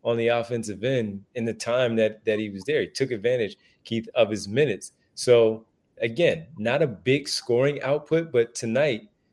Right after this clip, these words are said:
as Joel Embiid struggled from the floor,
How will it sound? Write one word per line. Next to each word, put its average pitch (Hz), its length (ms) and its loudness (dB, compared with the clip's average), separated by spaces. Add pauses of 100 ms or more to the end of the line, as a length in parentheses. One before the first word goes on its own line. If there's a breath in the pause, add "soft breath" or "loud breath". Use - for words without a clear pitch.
(120)
as 113 220 4
Joel 120 300 0
Embiid 120 300 -6
struggled 117 420 0
from 117 160 -8
the 113 60 -6
floor, 113 600 0